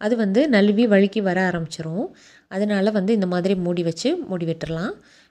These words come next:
மறுபடியும் தேவையான அளவுக்கு ஆயில் ஊத்திக்கோங்க. ஒரு டீஸ்பூன்லேருந்து ஒரு டேபிள் ஸ்பூன் வரைக்கும். இப்போ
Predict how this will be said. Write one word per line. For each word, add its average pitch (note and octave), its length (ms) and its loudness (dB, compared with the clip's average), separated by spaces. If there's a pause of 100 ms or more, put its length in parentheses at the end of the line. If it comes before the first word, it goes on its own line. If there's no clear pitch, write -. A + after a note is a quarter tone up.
(100)
மறுபடியும் B3+ 500 0
தேவையான G3+ 400 0
அளவுக்கு F3 240 -2 (180)
ஆயில் F3+ 220 -4
ஊத்திக்கோங்க. D#3+ 440 -12 (140)
ஒரு F3+ 180 -2
டீஸ்பூன்லேருந்து F3 680 -10 (100)
ஒரு G3 120 -6 (100)
டேபிள் E3 260 -10
ஸ்பூன் E3+ 260 -16
வரைக்கும். E3+ 340 -14 (720)
இப்போ A#3+ 160 -2